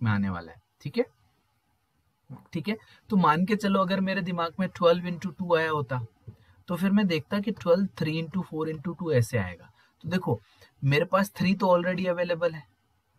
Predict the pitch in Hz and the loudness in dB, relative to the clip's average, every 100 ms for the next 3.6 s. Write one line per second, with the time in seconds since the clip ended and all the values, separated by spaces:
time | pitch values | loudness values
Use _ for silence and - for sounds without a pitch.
0 | - 175 170 170 180 175 175 156 139 117 | -6 0 0 0 0 -2 -4 -4 0 0
1 | 110 _ _ _ _ _ 135 123 160 165 | -2 _ _ _ _ _ -4 -4 -6 -6
2 | 170 160 160 160 156 147 131 _ _ _ | -4 0 0 2 0 -4 -6 _ _ _
3 | _ _ - 139 160 190 | _ _ -6 -4 -2 -2